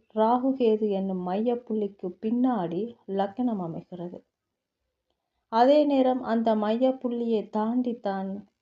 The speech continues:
ஏழாம் வீட்டு புள்ளி அமைகிறது. அதை கடந்துதான் ராகு ஆன்டி கிளாக்கில், அதாவது ராகு கேதுக்கள் எப்பவும்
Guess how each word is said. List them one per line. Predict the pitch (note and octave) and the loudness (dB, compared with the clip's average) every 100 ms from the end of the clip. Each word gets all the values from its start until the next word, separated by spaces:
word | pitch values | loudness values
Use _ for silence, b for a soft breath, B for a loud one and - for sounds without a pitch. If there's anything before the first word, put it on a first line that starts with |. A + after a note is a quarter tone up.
| G#3 | 0
ஏழாம் | A#3 B3 C4 B3 | 2 4 2 0
வீட்டு | G#3+ G3 F#3+ | -4 -6 -8
புள்ளி | - F#3 F3+ | -8 -8 -6
அமைகிறது. | F3 F3 E3+ D#3+ - F#3 - _ _ _ _ _ _ _ _ _ _ _ _ _ _ _ _ _ _ _ _ _ _ _ _ _ | -4 -6 -10 -14 -14 -14 -18 _ _ _ _ _ _ _ _ _ _ _ _ _ _ _ _ _ _ _ _ _ _ _ _ _
அதை | B3+ C#4+ D#4 | 4 6 6
கடந்துதான் | D#4 C4+ B3+ A#3+ A3+ G#3+ G#3+ G#3+ _ - | 4 2 4 2 0 0 -2 -6 _ 0
ராகு | G#3 A3+ A3+ A3+ G#3 - | 4 4 2 -2 -2 -2
ஆன்டி | G#3 A3 A#3+ | -2 -2 -2
கிளாக்கில், | A#3+ G#3 G3+ G3 F#3 F#3+ - _ _ _ _ _ _ _ _ G3+ | 0 0 -2 -6 -6 -8 -10 _ _ _ _ _ _ _ _ -8
அதாவது | G#3+ G#3 G3+ G3+ F#3 | -2 0 2 0 0
ராகு | G3+ G3 G3+ G#3 | 2 2 0 -2
கேதுக்கள் | G#3+ G3+ G3 G3+ G3 | -2 -2 -4 -2 -2
எப்பவும் | F#3+ G3 G3+ | -2 -4 -4